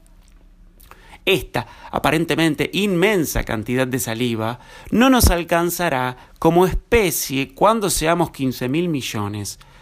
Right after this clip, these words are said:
dentro de unos ciento treinta años aproximadamente. Nuestras bocas empezarán a secarse y las muertes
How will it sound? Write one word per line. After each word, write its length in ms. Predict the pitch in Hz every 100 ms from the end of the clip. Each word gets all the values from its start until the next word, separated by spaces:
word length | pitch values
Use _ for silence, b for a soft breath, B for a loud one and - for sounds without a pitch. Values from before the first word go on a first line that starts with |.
| b b
dentro 500 | 147 160 165 147 127
de 120 | 131
unos 320 | 165 151 -
ciento 540 | - - 180 190 170 139
treinta 480 | 143 160 160 135
años 340 | 143 170 175 - B B B
aproximadamente. 1120 | - - 117 - 107 104 104 127 110 95 104 - _ b b b b b b b b b b
Nuestras 300 | 170 160 143
bocas 320 | 196 208 185
empezarán 500 | 151 131 135 131 156
a 80 | 156
secarse 640 | 127 127 180 202 208 180
y 100 | 151
las 220 | 160 139
muertes 840 | 131 156 185 202 - - 175 -